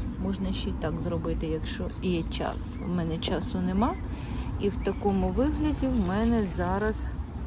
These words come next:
примули. Мої чудові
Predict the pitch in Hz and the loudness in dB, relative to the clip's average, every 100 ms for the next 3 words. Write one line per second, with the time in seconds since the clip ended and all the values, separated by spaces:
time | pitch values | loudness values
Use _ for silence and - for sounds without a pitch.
0 | - - - - - - - - - 180 | -6 -4 -4 -4 -6 -6 -6 -4 0 4
1 | 185 180 160 151 - - - - - - | 4 4 4 2 2 0 -2 -2 -2 -4
2 | - - - - - - - - - - | -6 -6 -6 -6 -6 -6 -6 -6 -6 -6
3 | - 185 180 175 - 180 247 330 | -2 0 0 -2 -2 0 2 2